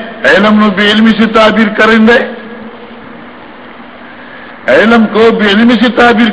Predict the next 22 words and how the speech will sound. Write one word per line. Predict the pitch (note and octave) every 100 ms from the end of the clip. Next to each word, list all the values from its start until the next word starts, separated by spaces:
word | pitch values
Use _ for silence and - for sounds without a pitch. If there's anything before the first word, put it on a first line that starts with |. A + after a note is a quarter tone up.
| A#3
کرتا | G#3+ A3 G#3+
ہے، | G#3
یہ | B3
کیا | B3 C4 - -
کر | A3
دیا | G3 G#3+ G3+
تیری | G3+ F#3
ماں | F#3 F3+
مرے؟ | E3 F#3 C4 - - - - - - - - - - - - - G#2+
لاؤ | C3 E3+
مالک، | G3 G#3+ A#3 C4 - - - - - - - - - - - - - - - - - - - - - - - - - - -
ٹھیک | D#3 E3+
ہے | A#3+
نا؟ | G#3+ C#3 - - - - - - - - - - - - - - -
ہاں، | B2+ D3 C#3 B2+ - -
سنت | G#3 B3+ C4 B3+ B3+ A#3+ F#3+ -
ابی | D#3 F3
القاسم | G#3+ G#3 G3 F#3 F#3+
صلی | F#3 D#3+ F3+
اللہ | F3 E3+
علیہ | E3 D3+
وسلم، | D#3 D3